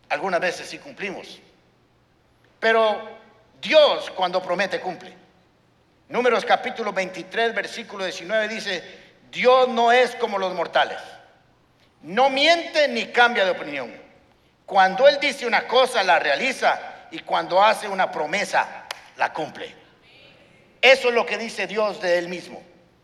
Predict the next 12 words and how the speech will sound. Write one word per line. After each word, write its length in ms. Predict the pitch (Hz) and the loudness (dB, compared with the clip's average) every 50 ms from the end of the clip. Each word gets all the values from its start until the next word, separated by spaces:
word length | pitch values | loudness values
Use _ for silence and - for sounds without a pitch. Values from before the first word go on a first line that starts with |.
| _ _ _ _ - | _ _ _ _ -8
Así 240 | - - - 285 | -8 -6 -6 -4
que 140 | 233 269 262 | -4 -4 -2
cuando 280 | - 240 226 208 196 196 | 0 0 0 0 0 2
oramos, 520 | 185 185 240 269 277 254 196 170 156 131 - - - - - _ _ _ _ _ _ | 4 6 8 8 8 6 2 -2 -4 -6 -10 -14 -18 -20 -20 _ _ _ _ _ _
tenemos 320 | - 190 208 233 233 208 - | -4 -2 -2 -2 -2 -2 -4
que 160 | 233 233 - | -4 -6 -4
creer 340 | - 196 202 226 226 214 - | -4 -2 0 0 0 0 -2
que 100 | 220 202 | -2 -2
las 180 | 190 170 160 | 0 0 -2
promesas 600 | - - 180 175 170 202 - - - - 190 175 | -2 -6 -6 -4 0 2 2 2 2 0 -2 -2
del 140 | 170 175 156 | -2 -4 -4
Señor, 400 | - - 151 143 147 139 113 - | -4 -8 -10 -8 -8 -8 -10 -10